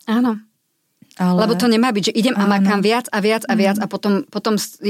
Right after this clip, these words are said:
Speaker 1: len tak sa dvihnem a padnem mŕtva.
Speaker 2: Mhm.
Speaker 1: Vieš, že to tak
Speaker 2: Mhm.
Speaker 1: nemá byť.
Speaker 2: Presne. Takže keď už, keď už žiadna iná, toto by mala byť aspoň jedna taká <laughs>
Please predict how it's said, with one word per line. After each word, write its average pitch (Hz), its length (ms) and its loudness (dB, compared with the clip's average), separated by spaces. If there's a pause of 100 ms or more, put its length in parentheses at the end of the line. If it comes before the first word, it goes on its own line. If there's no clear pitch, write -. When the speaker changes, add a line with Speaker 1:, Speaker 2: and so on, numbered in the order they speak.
(200)
Speaker 1:
len 208 240 -2
tak 208 140 -2
sa - 100 -6
dvihnem 196 380 0
a - 120 -6
padnem 185 360 -2
mŕtva. 208 320 2
Speaker 2:
Mhm. 196 60 4
Speaker 1:
Vieš, 214 160 2
že 214 100 -2
to 208 120 -4
tak 226 140 2
Speaker 2:
Mhm. 214 80 4
Speaker 1:
nemá 220 260 2
byť. 175 160 -4
Speaker 2:
Presne. 214 340 -2 (760)
Takže 190 280 0
keď 190 280 -2
už, 202 120 0 (240)
keď 196 240 -4
už 196 120 0
žiadna 190 440 2
iná, 175 260 2
toto 190 220 -8
by 190 120 -6
mala 180 260 2
byť 185 220 -2
aspoň 190 460 0 (340)
jedna 185 260 2
taká 190 400 -4
<laughs> 240 480 -2